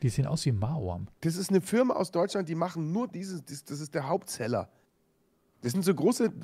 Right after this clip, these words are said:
Speaker 2: die gab's beim Arzt immer so in der Tasse oder sowas.
Speaker 1: Ja.
Speaker 2: Das waren so viereckige Dinger, die waren so, so, wie soll ich sagen, halt viereckig.
Speaker 1: War das so
Speaker 2: So
Speaker 1: Frit?
Speaker 2: einer, einer
Speaker 1: So Frit-Kaustreifen, oder?
Speaker 2: Nein, Frit ist doch,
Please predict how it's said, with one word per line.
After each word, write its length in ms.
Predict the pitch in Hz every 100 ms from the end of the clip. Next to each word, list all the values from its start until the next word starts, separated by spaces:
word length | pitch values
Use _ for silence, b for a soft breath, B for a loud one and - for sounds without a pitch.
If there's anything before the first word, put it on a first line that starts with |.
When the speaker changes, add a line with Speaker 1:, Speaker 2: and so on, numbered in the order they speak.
| -
Speaker 2:
die 180 | 127 123
gab's 360 | 139 190 - -
beim 160 | 135 -
Arzt 380 | 131 170 - 190
immer 160 | 202
so 160 | 180 202
in 80 | 143
der 100 | 117
Tasse 380 | 143 170 254 381
oder 160 | 220
sowas. 400 | 202 262 415 - b b 117
Speaker 1:
Ja. 240 | 113 185
Speaker 2:
Das 160 | 131 143
waren 160 | 185
so 100 | 170
viereckige 600 | - 233 254 240 214 214
Dinger, 300 | 202 226 131
die 160 | 113 120
waren 280 | 143 160 -
so, 240 | 156 - 123
so, 220 | 139 139 -
wie 260 | - -
soll 140 | 123 180
ich 100 | -
sagen, 300 | 262 349 120
halt 180 | 113 -
viereckig. 500 | - 285 - - - B
Speaker 1:
War 120 | 160
das 80 | 139
so 80 | 139
Speaker 2:
So 60 |
Speaker 1:
Frit? 200 | - 196 196
Speaker 2:
einer, 180 | -
einer 100 | 147 175
Speaker 1:
So 100 | 131
Frit-Kaustreifen, 880 | 202 262 - 170 233 - 277 269 277
oder? 100 | 120
Speaker 2:
Nein, 420 | 135 226 190 - - b b b
Frit 260 | - 254 285
ist 180 | 214
doch, 100 | 240